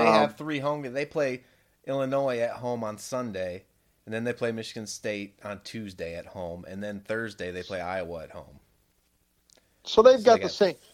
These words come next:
Speaker 1: they got the same thing. It's not that they have an advantage, but you know what? I don't give a shit what Michigan's schedule is. I care about Michigan State.
Speaker 2: Mm-hmm.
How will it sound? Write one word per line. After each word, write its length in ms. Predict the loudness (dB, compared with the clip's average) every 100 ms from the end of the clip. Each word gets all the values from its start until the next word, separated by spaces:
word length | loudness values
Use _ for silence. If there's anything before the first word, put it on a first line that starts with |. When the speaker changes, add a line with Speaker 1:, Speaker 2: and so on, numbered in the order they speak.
| 4
Speaker 1:
they 120 | 6
got 140 | 6 4
the 60 |
same 380 | 0 0 0 -4
thing. 460 | 0 2 2 0 -6
It's 180 | -10
not 220 | -6 -4 -4
that 160 | 2
they 160 | 4 6
have 200 | 4 2
an 80 | 0
advantage, 500 | -2 -2 -4 -8 -14
but 100 | -6
you 60 |
know 80 | -2
what? 140 | 0
I 40 | 0
don't 180 | 0 0
give 120 | -2
a 40 |
shit 360 | -2 -2 0 0
what 200 | 0 -4
Michigan's 460 | -4 -6 -8 -12 -10
schedule 500 | -2 -2 -2 -10 -10
is. 260 | -8 -10 -12 -20 -14 0
I 100 | 2
care 260 | 8 10 12
about 220 | 10 6
Michigan 400 | 0 -6 -12 -12
State. 440 | -4 -2 -2 -6 _ _ _
Speaker 2:
Mm-hmm. 220 | -12 -10